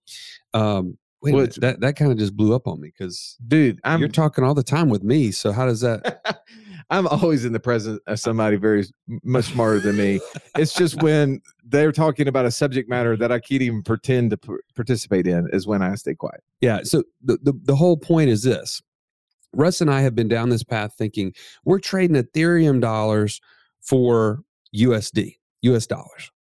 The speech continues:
Speaker 1: because we want a passive income source every single month.
Speaker 2: Meaning that when we get paid from our machine in Ethereum coin, then we've just immediately at the end of the month taken it and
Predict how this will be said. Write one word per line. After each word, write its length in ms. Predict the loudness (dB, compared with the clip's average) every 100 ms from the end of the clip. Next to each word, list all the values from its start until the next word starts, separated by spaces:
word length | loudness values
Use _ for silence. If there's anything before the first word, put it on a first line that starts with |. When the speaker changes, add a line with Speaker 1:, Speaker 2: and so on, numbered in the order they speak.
| -4
Speaker 1:
because 260 | 0 2 2
we 80 | 4
want 220 | 2 0
a 40 |
passive 540 | -6 -6 -4 -2 -2 -2
income 320 | -4 -2 -2
source 280 | -2 -4 -4 -4
every 240 | -2 0
single 300 | -2 -4 -6
month. 160 | -6 0
Speaker 2:
Meaning 320 | 2 4 2
that 160 | 0 0
when 160 | 2
we 120 | 2
get 240 | 2 0 0
paid 320 | -2 0 0
from 140 | -2
our 140 | 0 0
machine 640 | 0 -2 -2 0 0 -2 -2
in 120 | -4
Ethereum 680 | -2 0 2 4 2 0 -2
coin, 440 | -2 0 0 0 -4 _ _ -2
then 160 | 2 4
we've 180 | 2
just 240 | 2 0 -2 -2
immediately 640 | 2 2 2 2 2 2
at 140 | -2
the 80 | -2
end 120 | 0
of 80 | 2
the 120 | 0
month 360 | 0 0 0 -2 _ _ -4
taken 360 | -2 0 0
it 140 | -2 -2
and 460 | -2 0 0 -2